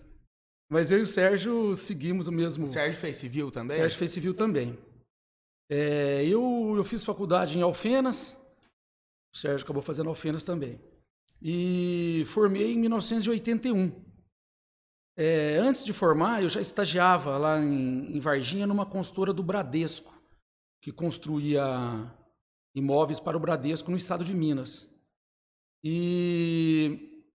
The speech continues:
Speaker 1: quando eu, eu fui contratado no, no, eu fiz, fiz estágio no último ano, aí no, quando terminou a minha faculdade, eu fui lá agradecer, eles me contrataram, eu fiquei mais um ano.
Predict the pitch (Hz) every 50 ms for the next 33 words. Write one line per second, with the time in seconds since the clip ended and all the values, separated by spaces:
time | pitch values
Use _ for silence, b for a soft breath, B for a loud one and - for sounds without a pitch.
0 | _ _ _ _ _ - 233 233 220 220 196 180 165 143 - - - - - 143
1 | - 185 160 170 160 160 160 151 - - 165 156 143 151 143 143 151 156 147 147
2 | 143 139 139 143 151 - - - - - - 185 160 156 - - 185 156 - -
3 | 165 160 143 147 156 156 147 165 190 180 190 226 254 262 - B B B B B
4 | B B B _ _ _ _ _ - 175 196 214 233 254 262 269 254 - - 240
5 | 220 - 240 226 214 214 202 208 208 208 208 202 190 180 180 170 170 180 180 170
6 | 175 156 185 180 196 220 226 233 - 202 190 196 185 190 196 170 202 190 - 233
7 | 220 214 254 254 - 254 254 240 240 226 233 220 226 233 220 - 262 254 247 254
8 | 247 254 277 247 196 165 139 123